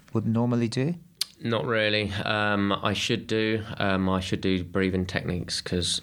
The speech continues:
Speaker 2: I have, uh, chest and heart problems and stuff like that now.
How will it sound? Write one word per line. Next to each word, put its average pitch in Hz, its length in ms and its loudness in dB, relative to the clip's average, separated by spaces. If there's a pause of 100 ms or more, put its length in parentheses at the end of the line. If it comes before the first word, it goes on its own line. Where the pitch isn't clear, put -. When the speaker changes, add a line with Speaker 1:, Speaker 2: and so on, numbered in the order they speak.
(100)
Speaker 2:
I 90 140 -2
have, 87 500 -2
uh, 85 500 0 (200)
chest - 280 -4
and - 100 -6
heart - 300 -2
problems 82 480 -6
and 78 100 -4
stuff - 220 -8
like - 120 -6
that - 200 -6
now. 90 240 -4